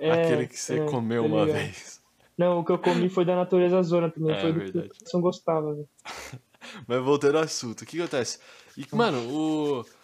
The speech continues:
Speaker 2: o Mike Tyson sempre foi um apreciador de pombo,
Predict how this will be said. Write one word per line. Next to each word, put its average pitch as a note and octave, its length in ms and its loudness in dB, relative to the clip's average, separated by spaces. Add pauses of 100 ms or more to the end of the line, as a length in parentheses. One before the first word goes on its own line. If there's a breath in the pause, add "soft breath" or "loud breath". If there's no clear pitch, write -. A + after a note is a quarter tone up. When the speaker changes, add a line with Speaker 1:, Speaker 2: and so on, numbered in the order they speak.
(200 soft breath)
Speaker 2:
o C3+ 100 -8
Mike D#3+ 260 -2
Tyson E3 340 -2
sempre F#3 420 -4
foi C3+ 260 -6
um C#3+ 60 -4
apreciador B2 520 -6
de A#2+ 120 -8
pombo, D3+ 480 -6